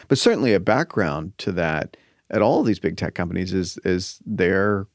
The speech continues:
employees are the <laughs> most expensive resource they have and the thing they have the least control over. Um,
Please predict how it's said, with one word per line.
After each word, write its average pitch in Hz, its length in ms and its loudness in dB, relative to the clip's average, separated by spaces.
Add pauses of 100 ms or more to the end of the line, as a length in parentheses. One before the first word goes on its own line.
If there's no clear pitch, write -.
(120)
employees 113 680 2
are 85 80 4
the 110 120 4
<laughs> - 40 -2
most 170 200 2
expensive 113 580 -2
resource 101 380 -2
they 92 140 -2
have 87 300 -2
and 90 100 -4
the 90 60 -4
thing 101 180 -2
they 85 60 -2
have 85 160 -2
the 87 80 -4
least 98 320 -6 (360)
control 113 420 2
over. 85 380 -2 (540)
Um, 80 680 -2